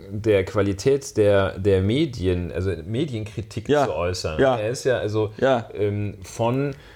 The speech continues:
Speaker 1: äh, Beurteilung der Echtheit von Videos, die in den Medien und von der Generalstaatsanwaltschaft als, äh, authentisch und jedenfalls nicht als zweifelhaft eingestuft werden, nicht dazu berufen,
Speaker 2: Hm.
Speaker 1: das in Zweifel zu ziehen, ähm, oder zu beurteilen.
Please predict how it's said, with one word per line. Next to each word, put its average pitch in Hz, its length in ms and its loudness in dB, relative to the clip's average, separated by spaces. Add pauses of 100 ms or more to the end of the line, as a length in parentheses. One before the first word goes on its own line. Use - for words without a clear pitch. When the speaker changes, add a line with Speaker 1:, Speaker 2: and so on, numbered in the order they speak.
(200)
Speaker 1:
äh, 104 120 -2
Beurteilung 117 720 2
der 104 180 2
Echtheit 127 760 0
von 101 440 -2
Videos, 120 500 2
die 101 320 -6
in 90 320 -4
den 92 160 2
Medien 120 420 2
und 101 180 0
von 107 160 0
der 98 80 4
Generalstaatsanwaltschaft 95 1300 2
als, 90 560 0
äh, 82 460 -4
authentisch 104 540 -2
und 90 120 0
jedenfalls 92 440 0
nicht 101 180 -2
als 80 200 -2
zweifelhaft 92 520 0
eingestuft 92 580 -2
werden, 90 260 2 (340)
nicht 110 260 2
dazu 113 240 2
berufen, 127 440 2
Speaker 2:
Hm. 107 40 0
Speaker 1:
das 113 220 4
in 123 120 -2
Zweifel 120 460 0
zu 117 140 -6
ziehen, 127 600 -4
ähm, 107 360 0
oder 101 200 4
zu - 140 -8
beurteilen. 117 520 0